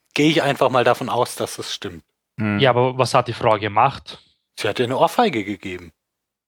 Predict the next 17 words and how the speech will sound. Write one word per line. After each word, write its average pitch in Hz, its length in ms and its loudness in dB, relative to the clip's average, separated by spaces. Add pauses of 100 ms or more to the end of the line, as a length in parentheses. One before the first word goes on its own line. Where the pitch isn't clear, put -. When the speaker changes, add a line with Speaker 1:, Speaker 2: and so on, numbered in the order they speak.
(460)
Speaker 3:
Ja, 127 260 6
aber 113 260 4
sie - 180 -4
hat 120 160 2
sich - 160 -16
nicht 123 160 -6
mehr 120 80 -4
verteidigt, 113 560 0
sie - 160 -4
ist 120 140 -6
einfach 110 280 -4
ruhig 113 360 -6 (160)
da, - 180 0 (160)
Speaker 1:
Ja, 123 140 2
Speaker 3:
da 135 60 -2
Speaker 1:
genau. 135 400 4
Speaker 3:
gestanden. 151 180 -10